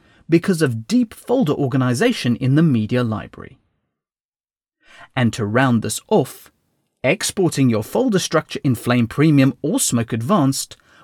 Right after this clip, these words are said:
will recreate the folder structure on your file system as well as perform a multi-file export. These can all be perceived as major time savers in multiple workflows.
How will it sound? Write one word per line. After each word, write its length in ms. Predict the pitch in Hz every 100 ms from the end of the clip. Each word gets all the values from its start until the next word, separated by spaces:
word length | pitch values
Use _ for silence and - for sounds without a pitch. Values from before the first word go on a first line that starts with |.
| -
will 200 | 202 165
recreate 760 | 143 277 302 - 254 202 214 -
the 80 |
folder 380 | 98 - 202 165
structure 520 | - - 233 - - 117
on 140 | 131
your 120 | 135
file 340 | 127 - 254 247
system 600 | - 117 - 117 120 117 _ _ _
as 160 | 120 -
well 180 | 113 190
as 100 | -
perform 520 | 226 - 143 147 -
a 80 | 127
multi-file 840 | 107 113 139 - 180 - 104 110 -
export. 600 | - - - - - - _ _ _ _ _ _ _ _ _ _ - - -
These 220 | 269 285
can 160 | - 254
all 120 | 269
be 140 | 262
perceived 640 | - 170 - 226 131 135 -
as 180 | 175 135
major 420 | 131 208 247 247
time 340 | 226 - 247 202
savers 580 | - 117 110 123 113 -
in 160 | 160 139
multiple 520 | 110 104 117 143 120
workflows. 720 | 117 107 - 113 - -